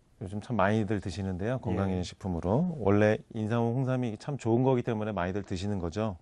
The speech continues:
Speaker 1: 효과도 좋고, 원기를 보강해 주는 데는 아주 제일 좋은 약재가 인삼이자 홍삼인데, 제가 이제 류-, 임상에서 류마티스 환자분들 진료하다 보면은 인삼이나 홍삼 드신 다음에 아파지신 분들이 간혹 있어요.
Speaker 2: 네.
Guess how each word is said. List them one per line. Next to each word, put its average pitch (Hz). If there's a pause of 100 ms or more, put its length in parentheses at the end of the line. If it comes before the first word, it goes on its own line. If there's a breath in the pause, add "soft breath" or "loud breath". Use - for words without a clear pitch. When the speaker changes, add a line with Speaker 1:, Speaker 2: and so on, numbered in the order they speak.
(120)
Speaker 1:
효과도 110
좋고, 90 (800 soft breath)
원기를 123
보강해 110
주는 101
데는 107
아주 98
제일 101
좋은 92
약재가 92
인삼이자 92
홍삼인데, 110 (580 soft breath)
제가 110
이제 113
류-, 120 (160)
임상에서 117
류마티스 107
환자분들 104
진료하다 101
보면은 110 (140)
인삼이나 110
홍삼 123
드신 104
다음에 110 (640)
아파지신 135
분들이 107
간혹 85
있어요. 76
Speaker 2:
네. 92